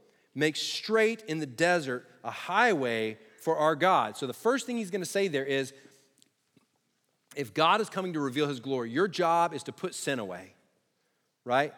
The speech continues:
Repent, be humble, acknowledge before God where you've done wrong. Prepare yourself for the coming of the Lord. And then he's gonna say something else. Verse four, "Every valley shall be lifted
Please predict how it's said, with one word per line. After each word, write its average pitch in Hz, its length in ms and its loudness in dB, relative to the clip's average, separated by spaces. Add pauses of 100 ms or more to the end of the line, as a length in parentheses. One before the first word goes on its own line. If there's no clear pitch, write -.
(340)
Repent, 180 600 -2 (180)
be 120 100 -10
humble, 180 840 -2 (380)
acknowledge 147 600 0
before 143 220 -6
God 151 320 2
where 135 100 -4
you've 117 160 -8
done 113 160 -6
wrong. 151 600 -6 (560)
Prepare 214 540 -2
yourself 110 880 -8 (300)
for - 160 -6
the 139 60 -6
coming 190 360 0
of 175 80 -2
the 170 60 0
Lord. 165 480 0 (600)
And 131 180 -6
then 196 100 2
he's 214 100 -2
gonna 185 160 -2
say 160 180 -2
something 156 340 -6
else. - 420 -10 (340)
Verse 131 220 -4
four, 123 400 -2 (440)
"Every 156 260 2
valley 160 540 2
shall 202 160 -4
be 170 120 -2
lifted 190 560 -2